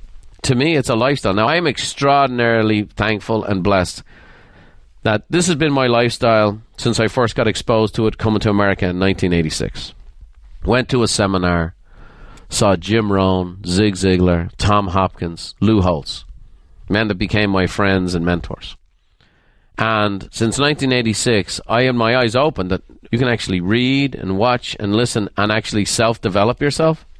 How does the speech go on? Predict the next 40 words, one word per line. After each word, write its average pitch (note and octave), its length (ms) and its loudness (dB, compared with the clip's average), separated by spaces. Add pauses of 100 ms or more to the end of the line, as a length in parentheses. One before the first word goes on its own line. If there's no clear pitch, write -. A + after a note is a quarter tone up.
(680)
Because C3 320 -2
when C#3+ 80 2
I E3+ 100 2
was C#3 140 0
in B2 80 0
school, D3+ 440 2
school D#3 440 0
was A#2+ 100 2
something B2 300 0
I A2 100 2
did G#2+ 220 0
to A2+ 100 0
get G2+ 160 0
through F3+ 280 0
school. - 380 -6 (800)
I A2 100 0
enjoyed A2 380 2
the G2+ 80 -2
sports C#3+ 460 0
part D3+ 240 2
of C#3+ 80 -4
school, D3 340 0
I A2+ 60 2
enjoyed A2 320 2
my G2 160 0
friends B2 360 0
in C3 120 0
school, C3 320 0
but G#2+ 160 0
I G2+ 100 2
did D3 260 -2
school C#3 460 2
just G#2+ 280 -2
to A2+ 100 4
endure. G2 500 0 (680)
I A#2 100 0
didn't D3+ 240 -2
become A2+ 300 0
a F2+ 40 0
student C3 540 -2